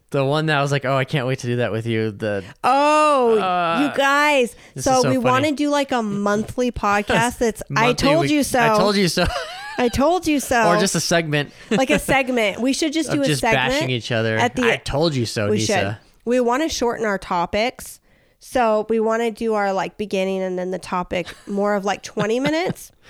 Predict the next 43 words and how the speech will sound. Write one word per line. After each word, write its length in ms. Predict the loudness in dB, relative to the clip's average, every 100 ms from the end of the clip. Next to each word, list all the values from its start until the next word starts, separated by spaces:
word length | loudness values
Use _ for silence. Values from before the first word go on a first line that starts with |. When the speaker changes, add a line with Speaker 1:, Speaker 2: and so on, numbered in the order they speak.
| -20 -10 -4
Speaker 1:
If 200 | -2 0
you 160 | -2
can. 380 | -2 -2 0 2
Speaker 2:
If 100 | 2
we 60 | 2
can 80 |
get 140 | 2 2
it 60 | 2
in 60 |
twenty 260 | 0 0 0
minutes. 420 | 0 -2 -2 -10 -20
Speaker 1:
<laughs> 120 | -8
I 60 | -4
don't 120 | -2
think 180 | -2 -4
you 100 | -6
can. 180 | -6 -4
Speaker 2:
And 140 | 0 2
then 160 | 2
we, 100 | 2 0
and 180 | -2 -2
then 60 | 0
we 80 | -2
should 140 | -2
do 80 | -4
a 40 |
segment 360 | -2 -4 -4 -4
of 140 | -4 -8
"I 80 | -14
told 300 | -8 -8 -8
you 100 | -14
so." 300 | -12 -10 -8
Speaker 1:
Told 220 | -6 -6
you 60 | -8
so. 220 | -10 -6
Speaker 2:
That 200 | -2 0 0
would 120 | -2
be 180 | -6 -10
so 140 | -14 -14
funny. 120 | -12 -8 -8 -6
We 80 | -2
have 120 | 0
a, 100 | 0